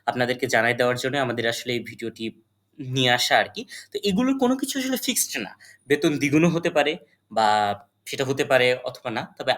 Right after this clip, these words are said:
আমরা আশা করছি বর্তমান বাজার মূল্য বা সবকিছুর উপর ভিত্তি করে অবশ্যই বেতন স্কেল বাড়বে আর কি। এছাড়াও এখানে যেমন আমাদের বিশটা গ্রেড নিয়ে আলোচনা করা হয়েছে, আহ, যেমন বিশেষজ্ঞ টিম বলছে যে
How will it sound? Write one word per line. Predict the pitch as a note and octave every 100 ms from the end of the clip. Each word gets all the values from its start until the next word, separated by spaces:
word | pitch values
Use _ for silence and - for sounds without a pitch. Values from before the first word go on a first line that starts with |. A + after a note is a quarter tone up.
| A#2
আমরা | A#2+ A#2+ A#2 G#2+
আশা | - -
করছি | E3+ E3+ E3+
বর্তমান | B2 A#2+ A#2+ A2
বাজার | G#2 A2+ A2+
মূল্য | A2+ A2 A2
বা | G#2+
সবকিছুর | - - B2 B2+
উপর | A#2
ভিত্তি | A2+ A2 B2+
করে | F3 A3+ - -
অবশ্যই | C3 C3 - C3
বেতন | B2 A#2+ A#2
স্কেল | - F#3
বাড়বে | F3+ G#2+ G#2 G#2+
আর | G#2
কি। | G#2 C4+ - - - _ _ _ _ _ _ -
এছাড়াও | D#3+ G3+ F#3 F#3 F#3+ - -
এখানে | F3+ G3+ G#3
যেমন | G3 F#3+
আমাদের | F#3 F#3 D3
বিশটা | E3 - E3+
গ্রেড | C3 C#3+ C#3+
নিয়ে | D3
আলোচনা | C3+ C3+ C#3
করা | C3+ B2+
হয়েছে, | B2 - A#2 - - - -
আহ, | A2+ A2+ A2+
যেমন | C3 B2
বিশেষজ্ঞ | B2+ - - D3+
টিম | D#3 F3+ G3+ G3
বলছে | F#3 - -
যে | C3